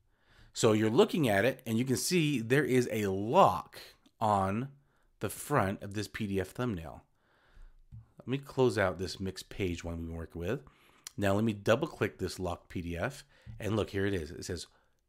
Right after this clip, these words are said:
"We need a password." I'll put in the one two three, hit enter, and here it is.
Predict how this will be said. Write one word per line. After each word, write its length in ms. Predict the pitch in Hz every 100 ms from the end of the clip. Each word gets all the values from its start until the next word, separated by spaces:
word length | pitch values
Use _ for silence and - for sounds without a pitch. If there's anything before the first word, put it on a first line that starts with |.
| _
"We 120 | 104
need 120 | 95 95
a 60 |
password." 540 | 104 85 85 78 - - _ - -
I'll 100 | 90
put 160 | -
in 100 | 87
the 60 | 85
one 180 | 87 85
two 220 | 95 87
three, 400 | - 151 185 190 - _ _ _
hit 260 | - 82 - _ _ -
enter, 480 | 165 - 135 175 - _ _ _ _ _ -
and 320 | 101 98 92
here 920 | 82 - - 190 135 92 90 110 135 - - -
it 160 | 120 139
is. 420 | 82 - -